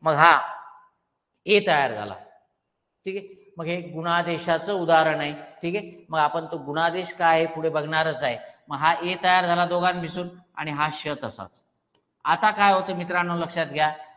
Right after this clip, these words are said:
हा ग तसाच, हा ए जो आहे हा या न मध्ये मिसळतो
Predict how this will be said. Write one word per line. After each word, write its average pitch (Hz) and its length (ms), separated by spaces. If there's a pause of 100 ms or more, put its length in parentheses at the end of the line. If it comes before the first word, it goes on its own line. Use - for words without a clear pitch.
(320)
हा 165 220 (140)
ग 185 120 (100)
तसाच, 170 480 (680)
हा 160 220 (140)
ए 185 160
जो 175 160
आहे 165 260
हा 151 240
या 156 180
न 151 140
मध्ये 151 400
मिसळतो 135 600